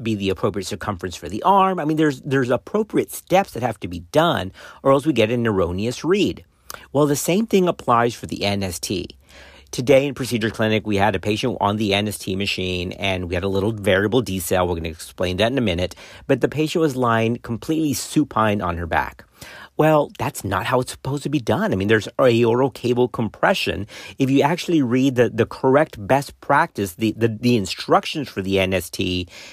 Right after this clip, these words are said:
here's what it says. This is right out of A cog's practice bulletin on antepartum fetal surveillance, and that's number two two nine, all right, two twenty-nine. It states, quote,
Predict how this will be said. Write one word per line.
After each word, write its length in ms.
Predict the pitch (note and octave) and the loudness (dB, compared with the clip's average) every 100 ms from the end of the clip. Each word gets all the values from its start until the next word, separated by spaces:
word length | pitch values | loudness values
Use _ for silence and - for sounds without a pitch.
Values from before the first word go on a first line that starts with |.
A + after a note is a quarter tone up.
| - | -20
here's 520 | - F3 F3+ F#3 - - | 2 6 6 4 -8 -4
what 220 | A#2+ A2 | 2 2
it 140 | G2 - | 2 -2
says. 340 | G#2+ D2 - | 0 0 -2
This 120 | C3+ | -6
is 80 | C#3 | -4
right 320 | B2 C3 F3 | 2 2 4
out 140 | D3+ C#3 | 2 0
of 100 | B2 | -2
A 160 | B2 B2 | 0 0
cog's 540 | - A#2+ A2 G#2+ - - - _ | 2 2 2 0 -8 -18 -20 _
practice 460 | - C#3 C#3+ - C#3 | 0 2 2 -2 -2
bulletin 560 | G2+ G#2 G2+ A2+ G2+ - | 0 0 0 -2 -4 -4
on 320 | G#2+ G2+ G2 G2 | 0 0 -2 -4
antepartum 520 | A2+ B2+ - C3 A#2+ | -6 -6 0 2 2
fetal 220 | A#2 G#2+ | -2 -2
surveillance, 640 | G2+ G2+ G#2+ A#2+ F2 F2 - - - - | -2 0 2 2 0 -6 -14 -20 -14 -2
and 120 | B2 | 0
that's 220 | C3 - | 0 2
number 300 | B2 A#2 - _ | 2 2 -2 _
two 220 | - C#3+ | -2 -2
two 240 | C#3+ - A2 | 0 -2 -2
nine, 400 | F#2 F2+ D#2 - | 2 0 0 -4
all 80 | F#2+ | -2
right, 160 | G#2+ | -2
two 160 | - B2+ | -2 -6
twenty-nine. 720 | - A#2 G#2 F2+ D#2+ A2 - _ _ _ | -2 -2 0 0 -2 -4 -14 _ _ _
It 140 | D3 - | -2 0
states, 360 | - C3+ C3 | 2 2 0
quote, 440 | - - C#3 - | -10 2 4 2